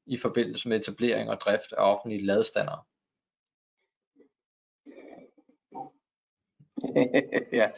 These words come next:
Speaker 2: Øhm, nu kunne vi se i den her sag, at der var der, der var der jo, øh, nogle, øh, nogle, øh, af de omkostninger, som, som, som var forbundet med selve setup'et i forhold til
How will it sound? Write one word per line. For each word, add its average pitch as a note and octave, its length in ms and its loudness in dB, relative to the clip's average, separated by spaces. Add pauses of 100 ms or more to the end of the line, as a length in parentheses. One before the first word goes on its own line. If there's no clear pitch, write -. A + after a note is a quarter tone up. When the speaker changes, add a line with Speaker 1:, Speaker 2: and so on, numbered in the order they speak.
(540)
Speaker 2:
Øhm, C3 840 4 (2000)
nu G#3 160 0
kunne F#3 120 0
vi D#3 40 4
se G3 120 6
i F3+ 40 4
den F3+ 160 6
her E3 80 6
sag, C#3 400 2
at B2+ 100 -8
der D#3+ 80 6
var D3+ 200 8
der, B2 260 6
der D3+ 80 2
var D3 200 8
der C#3+ 160 8
jo, A#2+ 400 0
øh, A#2 100 0
nogle, A#2 400 2
øh, G#2+ 200 2
nogle, A2+ 460 0
øh, - 440 0 (140)
af C3+ 140 -2
de D3 60 8
omkostninger, C3+ 560 2
som, A#2 320 2
som, A#2+ 400 -2
som A#2 180 -2
var G#2+ 160 6
forbundet C#3 340 6
med A#2 200 4 (140)
selve C#3 240 8
setup'et B2 480 6 (680)
i C#3+ 100 -2
forhold B2 280 6
til C3 260 2